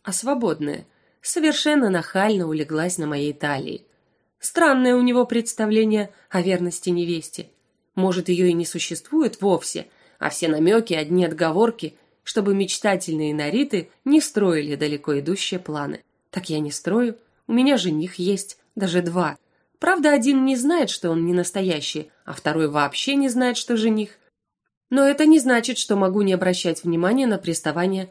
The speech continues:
посторонних иноров. Пришлось сурово посмотреть, дать Шарлю по руке и отойти подальше. Так, чтобы парень, наконец, отвлёкся от меня и увидел открытый проход.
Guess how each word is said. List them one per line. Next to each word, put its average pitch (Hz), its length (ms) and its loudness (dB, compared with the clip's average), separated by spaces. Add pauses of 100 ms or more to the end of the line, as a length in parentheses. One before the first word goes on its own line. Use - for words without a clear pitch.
(160)
посторонних 185 600 -2
иноров. 160 340 -2 (520)
Пришлось 180 480 0
сурово 175 340 2
посмотреть, 160 720 -4 (260)
дать 202 300 2
Шарлю 156 440 -4
по 147 140 -8
руке 247 400 -6 (160)
и 220 80 -2
отойти 143 360 -6
подальше. 151 540 -10 (480)
Так, 330 220 -4
чтобы 160 280 -4
парень, 196 300 2
наконец, 190 480 -2
отвлёкся 226 600 -2
от 226 80 -6
меня 214 380 0 (280)
и 233 60 2
увидел 220 580 -2
открытый - 500 -10
проход. - 540 -14